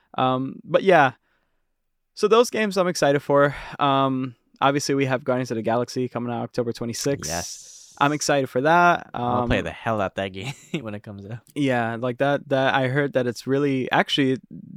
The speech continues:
Speaker 1: like, the combat design is kind of like a mix of, like, Final Fantasy as well.
Speaker 2: It looked
Speaker 1: Um,
Speaker 2: really fluid 'cause it's by Square Enix, right?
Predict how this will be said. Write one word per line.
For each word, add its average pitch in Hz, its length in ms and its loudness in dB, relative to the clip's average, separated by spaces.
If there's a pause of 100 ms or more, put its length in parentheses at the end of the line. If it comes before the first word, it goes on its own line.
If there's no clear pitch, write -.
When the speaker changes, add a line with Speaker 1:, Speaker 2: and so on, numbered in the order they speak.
(120)
Speaker 1:
like, 131 220 0
the 127 100 -2
combat 151 500 0
design 117 340 -4
is 120 120 -6
kind 120 200 -2
of - 140 -10
like 113 200 -4
a 113 40 -2
mix 123 300 -4
of, 110 120 -6
like, 110 200 -4
Final 113 280 -2
Fantasy 120 480 -4
as 107 140 -8
well. 131 260 -2 (540)
Speaker 2:
It 113 140 0
looked 147 220 0
Speaker 1:
Um, - 40 -8
Speaker 2:
really 110 220 2
fluid 143 320 0
'cause 117 100 -2
it's 120 140 -4
by 110 140 -4
Square 113 240 -6
Enix, 110 340 -6
right? 95 240 -12